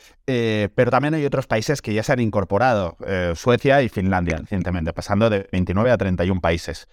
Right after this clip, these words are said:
El papel es crucial, tanto de, de España como de Alemania. Vamos a ir a dos hitos clave. La cumbre de Madrid, por ejemplo,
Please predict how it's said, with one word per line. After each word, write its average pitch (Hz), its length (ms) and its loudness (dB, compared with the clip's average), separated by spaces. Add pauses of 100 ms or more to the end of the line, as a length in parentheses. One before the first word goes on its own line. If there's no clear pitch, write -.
(420)
El 127 100 0
papel 156 280 4
es 170 100 4
crucial, 98 500 0
tanto 98 340 2
de, 92 340 0
de 95 160 0
España 110 460 0
como 101 200 0
de 87 60 0
Alemania. 92 440 0
Vamos 107 300 -2
a 139 80 2
ir 131 100 2
a 110 160 4
dos 110 480 -2
hitos 113 460 -2 (160)
clave. 90 380 -2 (360)
La 95 160 -2
cumbre 147 360 0
de 123 140 2
Madrid, 113 560 0 (280)
por 110 160 2
ejemplo, 135 480 0